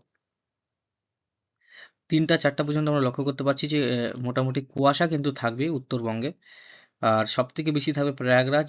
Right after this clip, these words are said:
দিল্লি, ঝান্সি এর কাছাকাছি থাকার সম্ভাবনা রয়েছে। রবিবারও সেম থাকবে, আহ, একই রকম কুয়াশা লক্ষ্য করতে পারবো। সোমবারও কিন্তু সেম,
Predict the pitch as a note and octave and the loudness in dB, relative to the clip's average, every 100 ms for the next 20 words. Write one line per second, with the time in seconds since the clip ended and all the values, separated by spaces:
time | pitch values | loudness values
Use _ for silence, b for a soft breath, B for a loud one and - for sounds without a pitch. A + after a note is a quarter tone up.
0 | C3 B2+ B2 C#3 C#3+ A#2 A2 - B2+ - | -2 -2 0 -2 -2 -6 -4 -2 -4 -4
1 | A2 A2 A2 A2 A2 A2 G#2+ A2+ G#2+ G#2 | -6 -4 -6 -6 -6 -6 -6 -4 -6 -4
2 | G#2+ G#2 G#2 - - b b b b C#3 | -4 -4 -4 -6 -8 b b b b 6
3 | D#3 F3 F#3+ G3 F#3 E3+ E3 D#3 F#3 - | 8 8 8 6 4 4 2 0 -2 -4
4 | _ _ _ _ _ - B2 A#2+ - B2 | _ _ _ _ _ -4 -2 0 -2 -4
5 | B2+ D3 C#3 C#3 C3 B2+ B2+ B2 B2+ C3+ | 0 0 0 0 0 2 0 0 -4 -6
6 | C3 B2+ C3 - B2+ C3 C3 D3 C#3 A#2 | -4 -4 -4 -2 0 2 2 2 0 -2
7 | B2 - B2 | -4 -2 -2